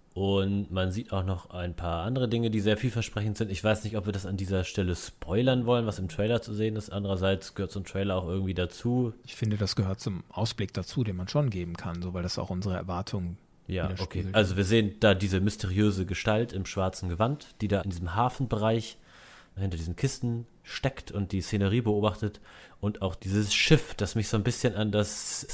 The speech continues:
Speaker 1: Signal des Mudhorns erinnert hat, was Mando ja auf seiner Schulterplatte hat, sieht man im Trailer kurz ein Schiff mit so einem Horn vorne quasi dran.
Speaker 2: Mhm.
Speaker 1: Das wird wahrscheinlich alles auf diesem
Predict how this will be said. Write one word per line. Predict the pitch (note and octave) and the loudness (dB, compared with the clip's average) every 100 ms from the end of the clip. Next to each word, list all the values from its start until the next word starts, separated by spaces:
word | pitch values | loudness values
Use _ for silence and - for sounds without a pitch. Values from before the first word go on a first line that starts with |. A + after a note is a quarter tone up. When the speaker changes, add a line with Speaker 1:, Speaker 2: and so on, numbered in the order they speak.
| - | 0
Speaker 1:
Signal | C#3 - A2+ | 2 6 6
des | G#2 F#2+ | 6 4
Mudhorns | G#2+ - G2+ G2+ F#2 F2+ - | 2 2 4 6 6 2 -4
erinnert | - G2 G2+ F#2+ F#2+ | -4 -2 0 0 0
hat, | G2 - | -4 -2
was | F#2+ F2+ | -2 -2
Mando | G2 F#2+ F#2+ | 0 0 2
ja | F#2 E2+ | 2 2
auf | F2 | -2
seiner | F#2 F2+ F2+ | -2 0 -2
Schulterplatte | - A#2 G2+ - G2+ F#2+ F2 | -2 -2 -2 -2 -4 -2 -2
hat, | E2 - - - - - | -4 -8 -18 -18 -18 -18
sieht | - | -12
man | F2+ E2+ | -6 -6
im | D#2+ | -4
Trailer | F#2+ F2+ | -2 -2
kurz | F2 F2+ - | -2 -4 -6
ein | F2 | -6
Schiff | - G#2+ - | -2 -2 -2
mit | F#2 - | -2 2
so | G2+ | 4
einem | F2+ | 8
Horn | A#2 B2 A2+ | 10 10 8
vorne | - G2+ F#2 F#2 | 6 4 6 2
quasi | G2+ F2 F2 | 0 -2 -2
dran. | E2 D#2+ | -2 -2
Speaker 2:
Mhm. | A2+ B2 - - - | -2 -4 -10 -20 -12
Speaker 1:
Das | - - | -4 0
wird | G#2 | 2
wahrscheinlich | G2+ - G#2+ A#2 G#2 | 2 4 6 6 2
alles | G#2 G#2+ G2+ | 2 0 -2
auf | F2+ | -4
diesem | G2 F#2 F#2+ F#2+ | -2 0 0 -2